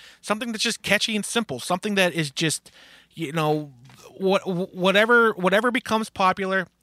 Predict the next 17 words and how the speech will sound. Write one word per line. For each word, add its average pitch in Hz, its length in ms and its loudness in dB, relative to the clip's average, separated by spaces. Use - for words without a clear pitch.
is 156 320 -2
pop. - 300 -2
And 139 400 -6
there's 143 220 -2
certain, 156 420 -4
honest, 147 500 -2
obviously 139 440 -4
certain 151 360 -2
little 139 260 -6
subgenres. 135 1000 -2
The 165 160 2
eighties 156 420 0
is 147 120 -2
its 151 140 -2
own 156 200 2
little 151 180 0
subgenre, 147 680 0